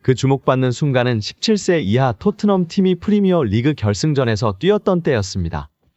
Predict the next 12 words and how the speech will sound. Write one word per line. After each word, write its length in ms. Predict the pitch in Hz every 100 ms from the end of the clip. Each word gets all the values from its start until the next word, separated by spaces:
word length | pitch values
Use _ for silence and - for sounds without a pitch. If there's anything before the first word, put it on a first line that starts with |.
| _
경기는 460 | - 127 147 175 160
초반부터 580 | 208 208 196 175 180 165
험난했으며 800 | 185 185 170 151 - 107 85 - _
토트넘은 540 | - 202 196 170 160 135
선제 360 | 175 175 175
실점을 480 | 160 185 175 170 160
허용하고 520 | 139 185 185 135 110
말았습니다. 680 | 95 82 90 98 85 69 - _ _ _
경기장의 580 | - 131 147 185 185 180
분위기는 460 | - 139 160 170 170
순식간에 540 | 160 208 185 190 170
가라앉았고 840 | 160 113 127 127 110 101 - 87